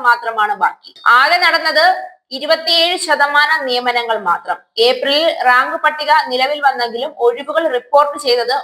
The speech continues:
ഒക്ടോബർ അവസാനമാണ്. ആദ്യ ബാച്ച് ജോലിയിൽ പ്രവേശിച്ചത് ജനുവരിയിലും. കഴിഞ്ഞ സി പി ഒ ലിസ്റ്റിൽ നിന്നും നിയമനം നടക്കാത്തതിനെതിരെ സെക്രട്ടേറിയറ്റിന് മുന്നിൽ ഉദ്യോഗാർത്ഥികളുടെ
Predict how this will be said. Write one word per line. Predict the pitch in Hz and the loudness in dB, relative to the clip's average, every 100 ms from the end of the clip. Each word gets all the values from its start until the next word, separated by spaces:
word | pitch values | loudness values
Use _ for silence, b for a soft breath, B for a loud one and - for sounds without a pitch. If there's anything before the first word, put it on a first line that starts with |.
| 240 | -4
ഒക്ടോബർ | - _ 285 277 254 - | -6 _ 2 4 4 2
അവസാനമാണ്. | 202 196 220 220 208 175 165 - _ b b 247 269 | 0 0 0 0 0 -6 -12 -16 _ b b 4 4
ആദ്യ | 302 370 349 | 4 -2 -2
ബാച്ച് | 339 339 330 285 | -2 -2 -4 -2
ജോലിയിൽ | 285 311 311 285 | -2 -4 -6 -4
പ്രവേശിച്ചത് | 262 262 - 262 285 359 208 | -4 -6 -8 -6 -6 -6 -2
ജനുവരിയിലും. | 220 214 214 196 175 170 - _ 240 | -2 0 -2 -4 -8 -10 -16 _ 0
കഴിഞ്ഞ | 233 254 311 294 | 2 0 -2 -4
സി | 262 262 285 | -6 -6 0
പി | 285 | 2
ഒ | 277 | 2
ലിസ്റ്റിൽ | 285 285 277 269 | -2 -6 -6 -4
നിന്നും | 269 285 247 | -4 -4 -2
നിയമനം | 247 262 277 277 | 0 0 0 0
നടക്കാത്തതിനെതിരെ | 247 240 277 277 285 294 262 226 220 214 - - | 0 0 2 2 0 -6 -8 -6 -4 -6 -8 -8
സെക്രട്ടേറിയറ്റിന് | 226 262 247 269 269 269 277 269 | -8 -6 -6 0 0 0 -4 -8
മുന്നിൽ | 254 294 339 240 | -6 -6 -8 -10
ഉദ്യോഗാർത്ഥികളുടെ | 220 233 269 285 294 285 277 262 262 | -10 0 2 4 2 0 -6 -8 -8